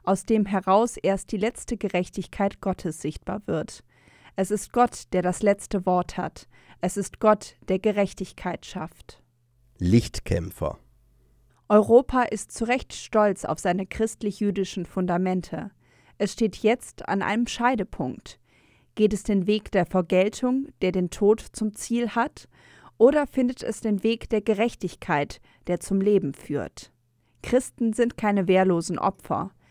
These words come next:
Speaker 1: Sie sind frei und in der Freiheit souverän. Das Opfer sind auf Rache, um die gedemütigte Ehre wiederherzustellen. Der souverän Freie hingegen kämpft den Kampf der Gerechtigkeit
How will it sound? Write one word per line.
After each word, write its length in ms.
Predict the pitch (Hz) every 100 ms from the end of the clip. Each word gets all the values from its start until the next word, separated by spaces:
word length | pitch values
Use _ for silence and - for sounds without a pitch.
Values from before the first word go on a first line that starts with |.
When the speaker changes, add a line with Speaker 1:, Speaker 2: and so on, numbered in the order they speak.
| _ _ _ -
Speaker 1:
Sie 140 | 196
sind 200 | 220 214
frei 420 | - 202 220 277 -
und 180 | 208
in 120 | 208 214
der 120 | 202
Freiheit 640 | - 226 247 233 214 214
souverän. 800 | - 190 196 196 170 147 - 196 _ _ _ _ -
Das 200 | 190 -
Opfer 400 | 254 - - 226
sind 220 | 226 202
auf 260 | 185 - 185
Rache, 300 | 185 - 175
um 220 | 143 180
die 100 | 202
gedemütigte 840 | 196 214 254 262 - 233 208 247
Ehre 460 | - - 262 214 -
wiederherzustellen. 1080 | 165 165 185 180 - 160 - 180 - - 196 _ _ _ _ _ -
Der 100 | 196
souverän 560 | 202 180 180 190 226 220
Freie 420 | - 175 214 247
hingegen 640 | 220 226 214 220 208 202 -
kämpft 580 | 233 262 - - -
den 160 | 190 180
Kampf 340 | - 190 190
der 120 | - 190
Gerechtigkeit 920 | 196 185 - 170 - - 180 196